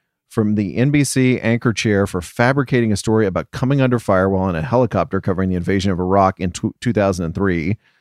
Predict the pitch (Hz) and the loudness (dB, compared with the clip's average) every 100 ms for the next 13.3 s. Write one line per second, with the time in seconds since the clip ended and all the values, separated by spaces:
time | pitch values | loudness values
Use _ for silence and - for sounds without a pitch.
0 | _ _ _ - 95 92 92 101 98 98 | _ _ _ -2 2 2 2 2 0 -2
1 | - 98 90 87 90 90 90 90 82 _ | 0 0 2 0 0 -2 0 -4 -4 _
2 | _ _ _ - 107 131 139 127 110 - | _ _ _ -4 2 4 4 2 0 -2
3 | 113 127 147 110 - 104 101 90 95 87 | -2 0 0 0 0 0 0 -2 -2 0
4 | 87 87 85 80 95 98 90 85 104 104 | 0 -2 -4 -6 -2 0 0 2 2 2
5 | - 101 - 101 92 98 90 - - 82 | -2 -2 -2 -2 -2 -4 -4 -6 -4 -4
6 | 80 - 95 90 85 90 - - 107 143 | -6 -4 -2 -2 -2 -4 -6 -2 2 4
7 | 131 - 117 110 - _ _ _ _ _ | 4 4 4 2 -2 _ _ _ _ _
8 | - 92 95 90 95 90 92 92 87 82 | -2 0 2 2 0 0 0 2 0 -2
9 | 82 76 85 76 76 101 113 107 101 92 | -6 -4 -6 -6 -2 2 2 2 2 0
10 | 85 90 82 82 73 80 - 92 95 - | -2 -6 -8 -6 -6 -6 -4 -2 -2 -2
11 | 95 90 90 - _ _ - 98 95 - | -2 0 -2 -6 _ _ -6 -4 -4 -4
12 | 87 80 92 82 85 - 87 82 82 - | -6 -4 -4 -2 -4 -6 -4 -2 -2 -4
13 | 85 - | -6 -8